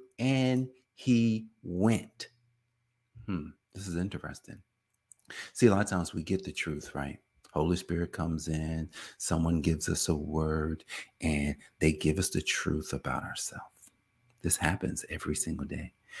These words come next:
And, but there's no proof that that's real. There's no proof that, that that's going to be me.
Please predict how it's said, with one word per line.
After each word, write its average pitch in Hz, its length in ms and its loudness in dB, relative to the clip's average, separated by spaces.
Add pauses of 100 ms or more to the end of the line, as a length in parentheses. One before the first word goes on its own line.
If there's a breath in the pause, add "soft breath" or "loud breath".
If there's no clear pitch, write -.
(280 loud breath)
And, 76 380 4 (280 loud breath)
but 98 120 6
there's 131 180 10
no 147 120 10
proof 147 420 8
that 101 180 4
that's - 420 4
real. 104 360 6
There's 92 220 4
no 110 280 6
proof 131 600 8 (320 loud breath)
that, 117 380 6 (200)
that 98 240 4
that's 120 320 6
going 123 200 8
to - 120 0
be 113 140 10
me. 127 340 10